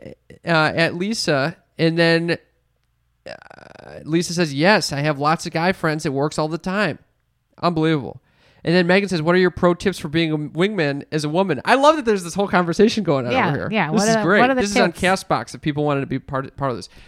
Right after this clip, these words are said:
Speaker 2: Castbox dot F M. If you want to be part of our discussion, go there now. If you're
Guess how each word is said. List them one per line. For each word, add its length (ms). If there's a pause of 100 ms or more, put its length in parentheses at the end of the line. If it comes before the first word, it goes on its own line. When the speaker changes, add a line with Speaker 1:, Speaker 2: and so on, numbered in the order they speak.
(220)
Speaker 2:
Castbox 640
dot 300
F 300
M. 260
If 140
you 80
want 160
to 20
be 80
part 240
of 80
our 100
discussion, 500
go 200
there 140
now. 420 (320)
If 180
you're 200